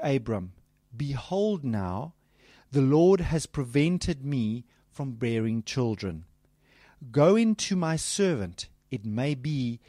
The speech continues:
that I shall obtain children by her.'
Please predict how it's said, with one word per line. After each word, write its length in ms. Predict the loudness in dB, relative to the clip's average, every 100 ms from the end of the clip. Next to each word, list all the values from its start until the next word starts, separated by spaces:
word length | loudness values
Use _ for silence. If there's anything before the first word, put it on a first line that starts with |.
| _ _ _
that 240 | -2 0
I 220 | 0 0 2
shall 260 | 0 0
obtain 460 | -2 0 0 0 -2
children 480 | -4 -4 -2 -2 -2
by 220 | -2 -2
her.' 340 | -2 -2 -4